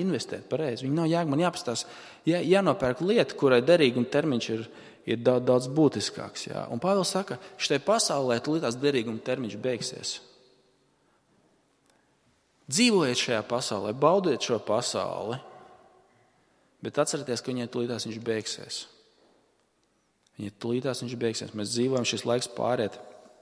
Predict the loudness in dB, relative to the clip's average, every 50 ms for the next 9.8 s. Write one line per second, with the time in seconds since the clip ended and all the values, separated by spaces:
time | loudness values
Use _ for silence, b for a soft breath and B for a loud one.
0 | _ _ _ _ _ _ -14 -8 -4 -4 -4 -2 2 2 2 2 2 0 0 4
1 | 4 4 4 2 0 -2 0 0 0 -2 -4 -12 B B B B B B B B
2 | B B B B B 2 2 2 2 2 6 6 6 8 8 6 6 6 4 2
3 | 4 4 4 6 6 4 4 4 4 4 2 2 4 4 4 4 2 0 -2 -6
4 | -6 -2 -2 -2 0 2 4 6 6 6 6 4 2 0 -2 -4 -4 -2 -2 -2
5 | -2 -2 -2 -2 -4 -6 -10 -10 -10 -10 -10 -12 -16 -20 -20 -20 _ _ _ _
6 | _ _ _ _ _ _ _ _ _ _ b b b b b b b b b b
7 | b b b b b b _ _ _ _ _ _ _ _ _ _ _ _ _ _
8 | _ _ _ _ _ _ _ _ -8 -4 -2 0 0 0 0 -2 -2 -2 -2 0
9 | 0 0 0 0 0 0 -2 0 0 0 0 0 -2 -2 -2 -4